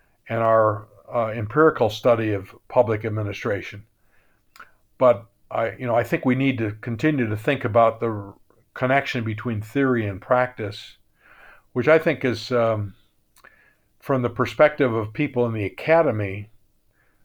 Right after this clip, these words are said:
I think has diminished. And of course, we have, we see lots of criticisms of, uh, the theory-practice connection or the ability of the academic to, to, uh, cr-, um,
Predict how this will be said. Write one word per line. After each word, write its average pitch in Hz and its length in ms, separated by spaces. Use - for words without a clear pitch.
I 117 100
think 127 240
has 113 220
diminished. 120 800
And 120 140
of 107 60
course, 120 300
we 117 180
have, 117 300
we 123 100
see 135 220
lots 127 340
of 107 160
criticisms 113 960
of, 104 500
uh, 107 140
the 104 140
theory-practice 120 880
connection 113 600
or 98 100
the 101 120
ability 110 440
of 98 120
the 104 140
academic 107 680
to, 98 200
to, 104 400
uh, 95 200
cr-, 120 280
um, 101 380